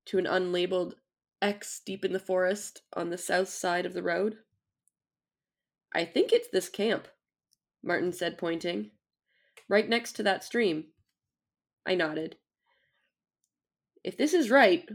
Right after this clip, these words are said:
we're closer to Crossin than I thought. We could just head southeast from here and save ourselves more than a day's walking."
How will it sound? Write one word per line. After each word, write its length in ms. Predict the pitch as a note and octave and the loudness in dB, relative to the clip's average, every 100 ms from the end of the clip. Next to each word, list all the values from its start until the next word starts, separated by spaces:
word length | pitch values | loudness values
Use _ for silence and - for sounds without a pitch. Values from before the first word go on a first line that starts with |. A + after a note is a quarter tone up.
| - - | -18 -12
we're 180 | G3 B3 | 0 0
closer 400 | - A#3+ D4+ C#4+ | 2 2 4 2
to 120 | G#3 | 0
Crossin 720 | G3+ A3+ A3+ - E3 E3 - - _ | 0 0 0 0 -4 -4 -6 -12 _
than 180 | - F#3 | 0 2
I 140 | F3 | 0
thought. 420 | - A#3+ C#3 - _ _ _ _ _ _ _ _ _ _ _ _ _ - | -2 -2 -2 -6 _ _ _ _ _ _ _ _ _ _ _ _ _ -2
We 100 | C4 | 2
could 200 | F4 B3 | 2 4
just 260 | C4 B3+ | 2 2
head 260 | - A3+ G#3+ | 0 0 0
southeast 540 | - A3 A3 C4 D4+ | 2 2 4 0 0
from 160 | - F#3 | -2 0
here 400 | F3+ E3 E3 E3+ _ _ | 2 2 0 -4 _ _
and 160 | - F#3+ | -4 -2
save 260 | - A3+ A3+ | 4 4 6
ourselves 480 | A3 A3+ G#3+ G#3 | 4 4 2 2
more 180 | G3 G3+ | 0 0
than 160 | G#3 G#3 | 2 2
a 80 | F#3+ | 2
day's 360 | G3 G#3 F#3+ | 4 4 4
walking." 480 | F3 A#3 - - - | 0 -4 -4 -8 -12